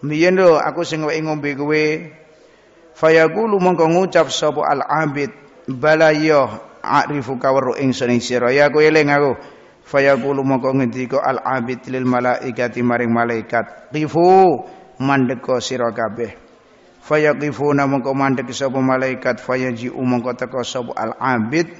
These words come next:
hatta yaqifa sehingga mandek sapa abid, fayad'uwa mongko ndonga sapa abid, rabbahu ing pangerane abid, azza wa jalla.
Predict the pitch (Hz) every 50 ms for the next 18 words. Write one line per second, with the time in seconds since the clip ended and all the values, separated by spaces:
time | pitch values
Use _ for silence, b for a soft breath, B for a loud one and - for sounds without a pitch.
0 | - - b b b b b b b b b - - 139 143 120 - - 139 139
1 | 131 127 117 113 131 123 - 131 131 123 - 135 131 127 113 127 123 120 123 123
2 | 123 117 110 117 113 113 - 127 120 110 117 - - 120 123 120 110 101 120 120
3 | 110 - - - _ - - - 131 131 127 127 123 117 127 123 - 147 151 147
4 | 135 123 117 117 123 123 120 123 120 117 113 110 120 117 117 117 113 110 - 123
5 | 117 117 120 - 113 127 123 110 104 117 107 - 127 123 123 113 107 110 117 113
6 | 107 117 117 - 120 127 117 - - 113 110 113 107 104 104 104 104 - - 131
7 | 135 123 113 123 113 98 - - 131 127 117 101 110 110 104 104 107 107 117 127
8 | 110 87 87 87 85 85